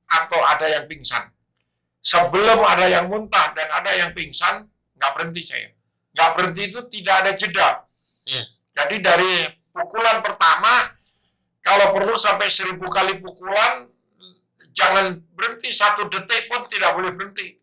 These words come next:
Speaker 1: No. Terus, terus, terus, terus, eh, apa, eh, obi saya, saya buka, gitu. Sabuk saya, saya buka.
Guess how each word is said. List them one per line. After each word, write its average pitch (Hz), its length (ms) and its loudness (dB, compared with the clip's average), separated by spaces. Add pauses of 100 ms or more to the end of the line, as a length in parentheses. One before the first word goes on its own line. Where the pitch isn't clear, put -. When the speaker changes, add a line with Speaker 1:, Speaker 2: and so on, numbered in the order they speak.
(140)
Speaker 1:
No. 135 320 -10 (720)
Terus, 185 380 4
terus, 185 400 2
terus, 190 320 0
terus, 202 320 0
eh, 78 600 -6 (1200)
apa, - 480 0 (160)
eh, 156 220 2 (200)
obi 170 220 0
saya, 170 400 2
saya 170 260 -2
buka, 180 540 -4
gitu. - 180 -20 (160)
Sabuk 151 540 -6
saya, 160 240 -2
saya 156 240 -4
buka. - 320 -20